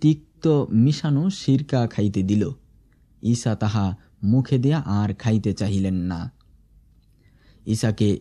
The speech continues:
ক্রুশে দিবার পরে সৈন্যেরা ভাগ্য পরীক্ষা করিয়া তাহার কাপড় চোপড় নিজেদের মধ্যে ভাগ করিয়া লইল। পরে তাহারা সেখানে বসিয়া তাহাকে পাহারা দিতে লাগিল।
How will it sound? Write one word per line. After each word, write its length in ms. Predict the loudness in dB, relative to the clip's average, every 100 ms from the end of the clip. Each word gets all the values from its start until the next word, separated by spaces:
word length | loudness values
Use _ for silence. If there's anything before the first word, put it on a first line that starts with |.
| -6
ক্রুশে 340 | -2 0 2 2
দিবার 340 | 4 2 0
পরে 380 | 0 0 2 -2
সৈন্যেরা 600 | 0 2 4 2 0 -4 -8 -10 -6
ভাগ্য 420 | -2 -2 0 0
পরীক্ষা 520 | 0 -2 -4 -4 -4
করিয়া 520 | -2 0 0 0 -4 -10 -6
তাহার 360 | -4 -2 -4
কাপড় 460 | -4 -4 -2 -2 -2
চোপড় 400 | -2 -4 -2 2
নিজেদের 480 | 2 2 2 2 2
মধ্যে 500 | 2 -2 -2 -4 -4
ভাগ 320 | -8 -4 -4 -4 -4
করিয়া 260 | -4 -2
লইল। 320 | -6 -6 -8 -10 -16 _ _ _ _ _ _ _ _ _ _ _
পরে 280 | -2 0 0
তাহারা 420 | 0 0 0 -2
সেখানে 440 | -4 -4 0 0
বসিয়া 420 | 2 2 0 -2 -2
তাহাকে 360 | -2 -2 -4
পাহারা 440 | -4 -4 -2 -2 -4
দিতে 240 | -6 -6
লাগিল। 380 | -8 -8 -10